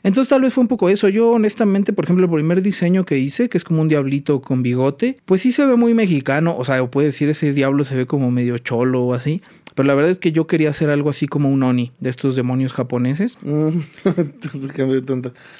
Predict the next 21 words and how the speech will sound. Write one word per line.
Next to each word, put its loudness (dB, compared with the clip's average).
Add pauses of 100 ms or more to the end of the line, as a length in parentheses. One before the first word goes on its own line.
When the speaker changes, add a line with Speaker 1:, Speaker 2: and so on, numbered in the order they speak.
Speaker 1:
Ajá, 2
Speaker 2:
Bueno, 2
Speaker 1:
em- 0
Speaker 2:
pero 2
es -2
que 2
de 2
alguna 0
manera 0
las -2
influencias -4
entonces -8
ahí -6
están, -6
¿no? -6
Speaker 1:
Sí, 2
están 2
ahí 2
las 2
influencias 0
y 2